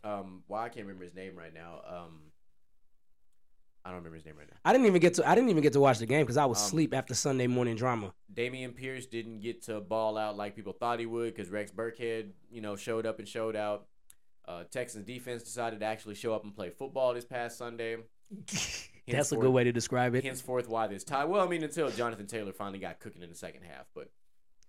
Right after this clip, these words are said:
Speaker 2: It was too late by that point.
Speaker 1: Yeah, yeah, yeah, yeah, for sure. So, those are my fantasy do's and don'ts for this week.
Speaker 2: Speaking of overreactions, right after that game,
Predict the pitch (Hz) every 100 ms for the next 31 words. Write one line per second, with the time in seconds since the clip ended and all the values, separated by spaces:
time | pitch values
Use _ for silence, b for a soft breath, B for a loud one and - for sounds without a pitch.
0 | - - - 135 120 139 127 120 113 107
1 | 104 - 101 101 - - 117 95 87 78
2 | 71 65 58 55 - - - 64 - -
3 | - - 127 117 110 - - - - -
4 | - 190 190 175 160 156 143 139 123 123
5 | 120 104 101 95 80 - - - - -
6 | - - - 107 87 87 - - - -
7 | - 220 240 156 151 139 135 135 135 -
8 | 117 - - - - - - - - -
9 | - - - - - - 147 208 208 160
10 | 156 143 120 139 131 110